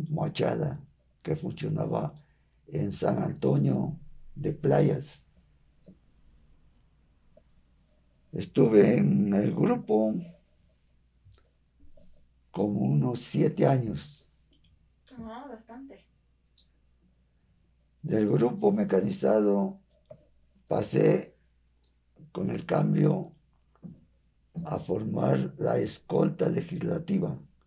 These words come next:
Speaker 1: que se fu-, que func-, iba a funcionar por primera vez
Speaker 2: La
Speaker 1: en
Speaker 2: escolta, ¿qué es
Speaker 1: escolta
Speaker 2: eso?
Speaker 1: legislativa.
Speaker 2: ¿Para, para qué funcionaba la escolta?
Speaker 1: Esa escolta legislativa era para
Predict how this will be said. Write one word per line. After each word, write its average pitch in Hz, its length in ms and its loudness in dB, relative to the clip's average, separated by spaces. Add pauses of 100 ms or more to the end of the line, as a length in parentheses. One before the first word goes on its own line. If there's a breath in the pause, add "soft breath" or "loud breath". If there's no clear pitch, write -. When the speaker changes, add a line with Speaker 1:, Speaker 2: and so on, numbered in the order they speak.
Speaker 1:
que - 140 -4
se - 160 -6
fu-, - 200 -14 (260)
que - 240 -4 (480)
func-, - 320 -6 (400 soft breath)
iba 135 220 2
a - 20 0
funcionar - 580 -4
por - 240 -6
primera 110 400 -4
vez - 360 -6 (600 soft breath)
Speaker 2:
La 254 140 -12
Speaker 1:
en 240 200 -6
Speaker 2:
escolta, 285 680 -8
¿qué - 80 -14
es - 80 -8
Speaker 1:
escolta - 460 0
Speaker 2:
eso? - 40 2
Speaker 1:
legislativa. 92 680 -4
Speaker 2:
¿Para, - 160 -10 (220)
para 240 180 -14
qué 277 120 -12
funcionaba 226 640 -14
la 185 140 -18
escolta? - 520 -20 (480)
Speaker 1:
Esa 139 440 2
escolta 107 600 2
legislativa 98 960 0
era 135 380 2
para - 420 -2